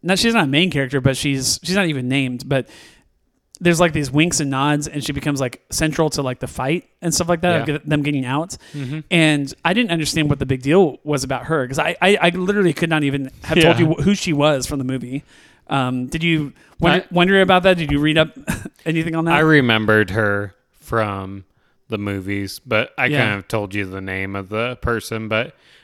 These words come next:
Speaker 2: I remember her being, like, a servant girl of the Collector.
Speaker 1: Yeah, yeah. Yeah, I thought that was really strange. Like,
Speaker 2: Mm-hmm.
Speaker 1: to, uh, you know, people who haven't seen, I haven't seen the first movie in a while.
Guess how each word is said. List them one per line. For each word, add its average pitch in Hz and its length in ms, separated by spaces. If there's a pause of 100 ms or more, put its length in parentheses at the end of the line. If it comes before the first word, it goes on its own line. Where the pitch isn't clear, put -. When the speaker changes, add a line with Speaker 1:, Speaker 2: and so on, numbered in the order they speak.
Speaker 2:
I 127 60
remember 104 840
her 104 260
being, 98 300
like, 95 200
a 98 60
servant 101 460
girl 113 340
of 123 100
the 120 120
Collector. 127 580 (280)
Speaker 1:
Yeah, 151 200
yeah. 131 200 (960)
Yeah, 170 180
I 170 80
thought 220 180
that 220 120
was 160 240
really 151 280
strange. 131 520
Like, 151 220
Speaker 2:
Mm-hmm. 127 80
Speaker 1:
to, 135 480 (560)
uh, 190 160
you 190 80
know, 165 60
people 190 260
who 196 60
haven't 165 260
seen, 151 280
I 156 80
haven't 196 180
seen 139 180
the 127 80
first 143 220
movie 131 180
in 123 60
a 117 40
while. 123 420